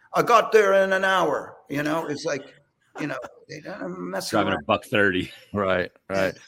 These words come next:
Speaker 1: Yeah, yeah, yeah, yeah. They're, they're, they're fun guys to hang out with, man. That's
Speaker 3: Well,
Speaker 1: for
Speaker 3: let's
Speaker 1: sure.
Speaker 3: talk about the record, man. Like, how
Speaker 1: Yeah.
Speaker 3: long has this been in the, in the makings? When, when, you know, these songs, were these,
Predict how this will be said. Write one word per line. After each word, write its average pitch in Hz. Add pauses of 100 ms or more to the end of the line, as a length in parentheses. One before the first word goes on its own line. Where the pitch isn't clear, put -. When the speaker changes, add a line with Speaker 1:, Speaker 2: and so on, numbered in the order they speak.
(140)
Speaker 1:
Yeah, 170
yeah, 165
yeah, 180
yeah. 160 (360)
They're, 185
they're, 190
they're 180
fun 190
guys 175
to 147
hang 139
out 147
with, 104
man. - (100)
That's -
Speaker 3:
Well, 123
Speaker 1:
for -
Speaker 3:
let's 165
Speaker 1:
sure. -
Speaker 3:
talk 196
about 170
the 143
record, 131
man. 82
Like, 101
how 131
Speaker 1:
Yeah. -
Speaker 3:
long 156
has 127
this 135
been 127
in 120
the, 107
in 104
the 101
makings? 113
When, 110
when, 113
you 113
know, 95
these 98
songs, 113
were 98
these, 95